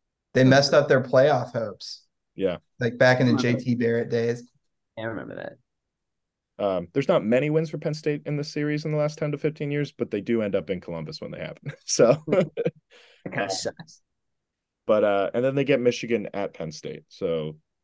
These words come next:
Speaker 2: they kinda drew pretty well there. Um, but yeah, last, last college football question.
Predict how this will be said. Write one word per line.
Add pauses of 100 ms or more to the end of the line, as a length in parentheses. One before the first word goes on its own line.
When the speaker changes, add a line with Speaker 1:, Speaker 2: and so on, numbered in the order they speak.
(680)
Speaker 2:
they
kinda (320)
drew
pretty
well
there. (520)
Um, (1200)
but
yeah,
last,
last
college
football
question.